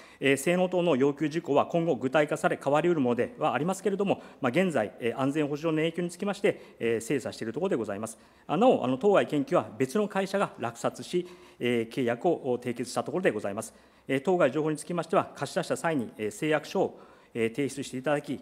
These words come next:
えー、その保全を徹底するよう求めてまいりましたが、あ、このような事案が、あ、生起したことは誠に遺憾であると思っております。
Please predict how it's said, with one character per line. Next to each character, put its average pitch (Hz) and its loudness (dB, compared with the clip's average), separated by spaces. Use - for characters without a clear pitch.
え 120 -8
ー、 104 -8
そ - -4
の 151 -2
保 127 -6
全 160 0
を 156 -2
徹 131 -4
底 180 0
す 180 -8
る 220 0
よ 220 6
う - 2
求 123 -2
め 131 2
て 120 -4
ま 117 0
い 123 0
り 139 -2
ま 151 -2
し 143 -14
た - -6
が、 110 -2
あ、 113 -4
こ 160 -2
の 160 2
よ 160 0
う - 0
な 117 0
事 117 -2
案 143 0
が、 156 2
あ、 117 -6
生 143 -4
起 - -8
し - -12
た - -6
こ - -6
と 202 0
は 135 4
誠 110 -4
に 160 0
遺 - -10
憾 117 -2
で 120 -2
あ 139 -2
る 139 -8
と - -4
思 107 -8
っ 98 -10
て - -12
お 92 -6
り 87 -12
ま 104 -16
す。 - -12